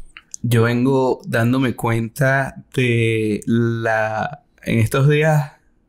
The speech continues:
eh, que escribía algo, comencé a escribir sobre, sobre justamente lo que estábamos hablando y escribía que el dar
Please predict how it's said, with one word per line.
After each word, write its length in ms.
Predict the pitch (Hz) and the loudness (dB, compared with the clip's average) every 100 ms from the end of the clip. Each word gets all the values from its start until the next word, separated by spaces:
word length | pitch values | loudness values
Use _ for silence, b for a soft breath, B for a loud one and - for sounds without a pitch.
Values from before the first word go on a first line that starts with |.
| _ _ _ _ _ _ - | _ _ _ _ _ _ -4
eh, 340 | 113 110 104 - | 0 2 0 -2
que 80 | |
escribía 840 | 110 - 110 110 117 131 143 135 B B B B B _ _ _ _ - | -4 -2 0 2 2 2 2 0 B B B B B _ _ _ _ -4
algo, 520 | 113 127 127 139 135 | 0 2 2 0 0
comencé 380 | 131 120 110 120 | -2 -2 0 -2
a 20 | |
escribir 400 | - 135 139 135 | 0 0 2 0
sobre, 600 | - 143 131 120 113 - | 0 2 2 2 0 -2
sobre 240 | - 120 117 | -4 0 0
justamente 380 | 120 135 135 | 2 0 0
lo 80 | 143 | -2
que 60 | 127 | -2
estábamos 360 | 113 120 127 | 0 0 0
hablando 340 | 131 165 156 123 | 0 0 2 0
y 120 | 117 | 0
escribía 580 | 110 - 117 117 123 127 | -2 -4 -2 0 -2 -2
que 580 | 147 131 120 113 - - | -2 0 0 -2 -4 -4
el 260 | 123 117 110 | -2 0 2
dar 520 | 120 131 147 - | 2 4 2 -4